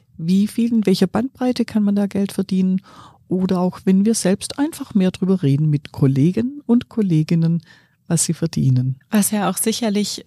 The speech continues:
Speaker 2: für viele Menschen und nicht nur Frauen auch ein bisschen unangenehm ist, weil man möchte ja dann auch nicht diejenige sein, die immer die unangenehmen Fragen stellt.
Speaker 1: Und wir Frauen reden nicht gerne über Finanzen. Genau, da hast du vollkommen recht, Tanja.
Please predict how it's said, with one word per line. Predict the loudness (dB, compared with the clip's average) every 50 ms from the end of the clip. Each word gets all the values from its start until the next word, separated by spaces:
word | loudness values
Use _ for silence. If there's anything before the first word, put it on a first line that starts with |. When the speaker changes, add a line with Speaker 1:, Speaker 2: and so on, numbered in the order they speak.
| -12 -12
Speaker 2:
für | -12 -8 -4 -2 0 0 0 -2 -4 -6 -8 -12 _ _ _ _ _ _ -14 -14 -14
viele | -12 -12 -8 -4 -2 -2 -2 0 0 -2 0 0 -2 -2 -4 -8 _ _ -6
Menschen | -2 0 0 0 0 0 0 0 0 0
und | 0 2 2
nicht | 2 0 0 0
nur | -2 -2
Frauen | -2 -4 -2 2 2 4 4 2 2
auch | -2 -4 -6 -6
ein | -6 -4
bisschen | -4 -4 -4 -4 -4 -4 -4 -4 -4 -6 _ _ _ _ _ _ _ _
unangenehm | -4 -2 0 0 0 0 0 0 0 0 0 0
ist, | -2 -2 -2
weil | -2 -2
man | 0 0 0
möchte | 0 0 -2 -2 -2
ja | -2 -2 -2
dann | -2 -2 -4
auch | -6 -6 -6
nicht | -6 -6 -8 -8 -12 -16 _ _ _ _ _ _ -2
diejenige | 0 2 2 4 2 2 0 -2 -2
sein, | -2 0 0 0 0
die | -2 -2 -2
immer | 0 0 2 2 0 0 -4 -10 -20 -20 _ -8
die | -6 -4 -2
unangenehmen | 0 0 2 2 0 0 0 -2 -2 -4 -4
Fragen | -4 -4 -2 -2 -2 -2 -6
stellt. | -8 -8 -8 -8 -10 -10 -12 -14 _ _ _ -20 -20 -20 -20 -14 -8
Speaker 1:
Und | -6 -6 -6
wir | -4 -6
Frauen | -6 -2 0 2 2 2 2
reden | 2 2 2 4 4 4
nicht | 4 4 2 0 0
gerne | 2 2 4 4 2
über | 2 0 0 0
Finanzen. | 0 2 2 0 0 0 -4 -4 -2 0 0 0 -2
Genau, | -4 -4 -4 -2 -2
da | 0 2 2
hast | 2 2 0
du |
vollkommen | -2 -2 -4 -8 -6 -2 -2 0 0 2
recht, | 0 0 -2 -4 -4 -2
Tanja. | -2 0 2 2 2 2